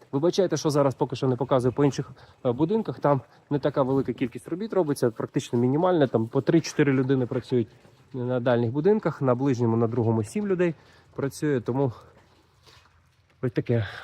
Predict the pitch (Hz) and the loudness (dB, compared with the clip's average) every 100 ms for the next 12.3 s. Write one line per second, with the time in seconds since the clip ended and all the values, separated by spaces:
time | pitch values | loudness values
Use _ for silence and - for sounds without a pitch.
0 | - - 139 98 110 147 139 120 - 117 | -14 -4 -2 -2 -4 -2 -2 -8 -8 -10
1 | 135 - 131 190 131 107 120 110 - 113 | -10 -6 -4 -2 -2 -2 -4 -4 -6 -4
2 | 110 110 107 180 156 117 113 _ _ _ | -2 -4 -4 -4 -6 -6 -8 _ _ _
3 | - 113 - 117 - 127 101 120 139 131 | -6 -6 -6 -10 -4 -4 -2 -2 -2 -2
4 | 120 - 120 - 117 110 - 101 101 101 | -6 -6 -12 -8 -8 -8 -8 -10 -10 -14
5 | - 98 95 - _ _ _ _ _ _ | -12 -10 -12 -14 _ _ _ _ _ _
6 | _ _ _ _ _ _ _ 135 110 98 | _ _ _ _ _ _ _ -18 -16 -16
7 | - 95 120 151 - 101 _ _ _ _ | -14 -12 -12 -14 -16 -16 _ _ _ _
8 | _ _ _ _ _ _ _ _ _ _ | _ _ _ _ _ _ _ _ _ _
9 | _ _ _ _ _ _ _ 110 107 110 | _ _ _ _ _ _ _ -20 -14 -12
10 | 113 110 110 104 101 101 - 101 95 147 | -10 -12 -14 -14 -14 -14 -16 -16 -16 -14
11 | 170 147 - 98 95 - 113 110 101 101 | -12 -12 -14 -16 -16 -18 -16 -14 -12 -14
12 | - - | -16 -16